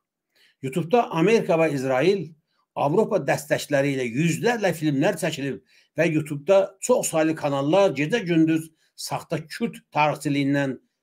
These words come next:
və kimliyindən danışırlar. Bu kanallar o qədər yalanlar uydururlar ki, insan heyrət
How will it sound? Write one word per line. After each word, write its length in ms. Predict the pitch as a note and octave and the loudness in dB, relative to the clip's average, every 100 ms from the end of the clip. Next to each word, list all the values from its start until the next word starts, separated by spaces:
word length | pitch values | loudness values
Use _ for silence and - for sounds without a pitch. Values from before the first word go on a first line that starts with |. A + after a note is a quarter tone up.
| - | -16
və 80 | - | -12
kimliyindən 640 | - C3 A#2+ A#2+ A#2 A#2+ | -4 -2 0 -2 -2 -4
danışırlar. 600 | G#2+ F#2+ F2 G2 F#2 E2+ - _ _ _ _ _ | -6 -8 -10 -12 -12 -12 -16 _ _ _ _ _
Bu 100 | - | -12
kanallar 480 | - C#3 D3+ E3+ F#3 | -6 -2 2 2 2
o 140 | A#3 | 0
qədər 260 | F3+ D3+ D3+ | 0 2 2
yalanlar 460 | C3+ C#3 C#3 C#3+ C#3 | 2 2 2 2 0
uydururlar 500 | B2 D#3 G3 F3 - | 0 0 0 -2 -4
ki, 200 | C3+ A#2+ G#2 _ _ _ - | -6 -6 -8 _ _ _ -8
insan 540 | B2 A#2+ - D#3 C#3+ | -6 -6 -2 0 -2
heyrət 480 | G#2+ G#2+ G#2 B2+ | -6 -8 -8 -8